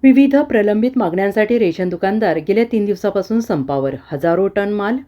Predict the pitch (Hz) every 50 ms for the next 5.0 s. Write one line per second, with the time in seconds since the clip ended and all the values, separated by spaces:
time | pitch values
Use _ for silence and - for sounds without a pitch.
0 | _ _ 160 151 156 147 151 151 160 180 - _ _ - 147 135 135 135 135 139
1 | - _ _ _ _ _ _ _ _ _ _ _ _ _ - 262 247 226 262 277
2 | 262 285 302 302 294 247 208 196 208 226 254 277 240 247 214 190 - 202 190 190
3 | 175 170 - 208 220 214 185 170 180 185 175 - 240 247 214 190 - 180 170 165
4 | 165 165 156 156 165 160 190 190 202 226 - - 185 175 190 214 233 254 285